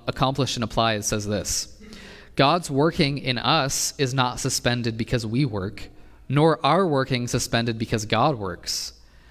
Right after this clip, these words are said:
But the relation is that because God works, we work." Because God works, we work. And so first and foremost, we are sanctified by faith. We see that in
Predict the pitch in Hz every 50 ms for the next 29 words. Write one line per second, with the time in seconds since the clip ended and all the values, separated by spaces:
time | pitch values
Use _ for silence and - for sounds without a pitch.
0 | - - - 147 135 143 123 123 123 135 160 190 185 - 170 143 127 131 123 -
1 | 123 120 135 139 135 127 - - - - 165 185 220 233 208 175 143 135 120 117
2 | 117 110 104 104 101 101 104 - - - - - - - - - - - - 127
3 | 127 127 135 139 131 120 107 104 104 107 104 95 - - - - - - - -
4 | - - - - - - - - - - - - - 123 - - 160 160 175 156
5 | 143 147 139 131 123 120 120 117 110 107 - - - 117 113 113 110 101 104 101
6 | 90 - - - - - - - - - - - - _ - - - - - -
7 | - - - - - - - - - - 139 139 165 156 - - 185 196 190 -
8 | 190 175 - - 165 170 175 147 123 123 131 143 - - - - - - - 135
9 | 147 165 165 143 139 - - 135 131 120 127 113 - 113 110 110 107 101 95 98
10 | - - - 101 92 - - - - - - - 120 120 - - 143 127 120 113
11 | - 117 117 113